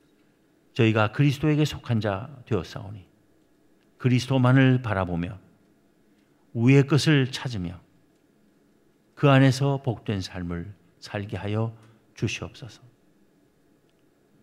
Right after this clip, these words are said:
그리스도에게 속하였으면서도 세상에 발디디고 사는 동안 세상의 유혹을 받고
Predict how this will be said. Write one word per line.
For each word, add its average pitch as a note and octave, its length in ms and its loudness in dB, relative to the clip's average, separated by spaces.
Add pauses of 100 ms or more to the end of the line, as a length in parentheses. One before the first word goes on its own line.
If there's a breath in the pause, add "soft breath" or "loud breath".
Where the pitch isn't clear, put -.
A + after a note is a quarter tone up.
(840)
그리스도에게 C3+ 500 2
속하였으면서도 G#2 1040 -4 (1040)
세상에 A#2 500 0
발디디고 B2 580 0
사는 A#2 340 -2
동안 F2+ 340 -6 (920)
세상의 C3+ 520 2
유혹을 A2+ 360 2
받고 - 480 -14